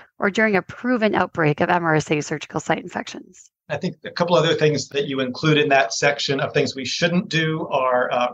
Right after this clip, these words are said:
Speaker 2: routinely delay surgery to provide parenteral nutrition and to not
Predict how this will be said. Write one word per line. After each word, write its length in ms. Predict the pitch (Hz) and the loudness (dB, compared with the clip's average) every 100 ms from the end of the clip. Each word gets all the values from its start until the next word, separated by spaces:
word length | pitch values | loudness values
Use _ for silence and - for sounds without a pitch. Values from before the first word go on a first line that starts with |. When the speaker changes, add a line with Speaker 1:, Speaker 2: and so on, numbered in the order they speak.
| - | -4
Speaker 2:
routinely 420 | 151 - 175 202 | -4 0 2 4
delay 280 | 151 143 143 | 4 6 4
surgery 640 | 139 - 147 131 135 143 127 | 2 2 2 2 0 0 0
to 120 | 139 | -6
provide 480 | - 127 131 127 - | -6 2 4 4 2
parenteral 420 | 127 123 123 120 | 2 2 -2 -6
nutrition 640 | 117 - 170 - 170 160 151 - - - | -6 -4 -2 2 2 2 -4 -12 -14 -4
and 220 | 143 147 | 0 0
to 340 | - 147 139 127 | 0 0 0 2
not 440 | 127 139 151 143 | 4 6 6 4